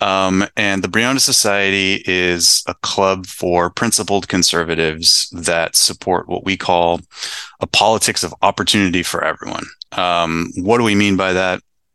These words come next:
Well, San Francisco, like most American cities,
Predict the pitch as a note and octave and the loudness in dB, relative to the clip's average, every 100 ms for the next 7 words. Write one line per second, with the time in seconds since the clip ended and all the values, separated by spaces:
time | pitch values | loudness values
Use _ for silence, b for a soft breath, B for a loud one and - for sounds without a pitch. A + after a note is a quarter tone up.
0 | _ _ _ _ - G2 G#2 G#2 G2+ - | _ _ _ _ -6 0 2 2 0 -6
1 | _ - - C3 B2 - F#2+ G2 E2+ E2 | _ 0 0 0 -2 -2 0 0 0 -2
2 | F2 E2+ E2+ - - F2 E2+ E2 D#2 - | -2 0 0 0 0 0 0 0 0 -2
3 | E2 E2 F2+ F2+ - | -2 -2 0 2 0